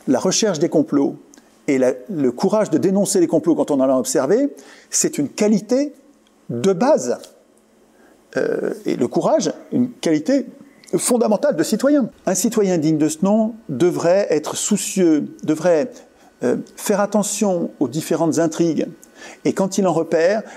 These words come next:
avoir le courage de les dénoncer publiquement. Et l'Iségoria, le droit de parole, le, la, ce qu'on appelle aujourd'hui la liberté d'expression,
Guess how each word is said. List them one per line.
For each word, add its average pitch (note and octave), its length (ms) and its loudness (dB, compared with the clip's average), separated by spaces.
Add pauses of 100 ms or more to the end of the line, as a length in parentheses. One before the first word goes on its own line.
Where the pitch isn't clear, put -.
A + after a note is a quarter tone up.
avoir D3+ 200 0
le D3+ 120 2
courage F3 580 0 (140)
de D3 100 2
les D#3+ 100 4
dénoncer D#3+ 400 2
publiquement. C#3+ 460 0 (240)
Et C3+ 80 2
l'Iségoria, D#3 640 2
le G#3 120 0
droit C3+ 200 0
de D#3 60 -12
parole, - 500 0 (680)
le, - 420 0 (220)
la, A2+ 100 0 (100)
ce - 120 -8
qu'on B2+ 120 2
appelle B2+ 200 2
aujourd'hui C3 180 2
la A#2+ 80 2
liberté C3 300 2
d'expression, B2+ 440 -2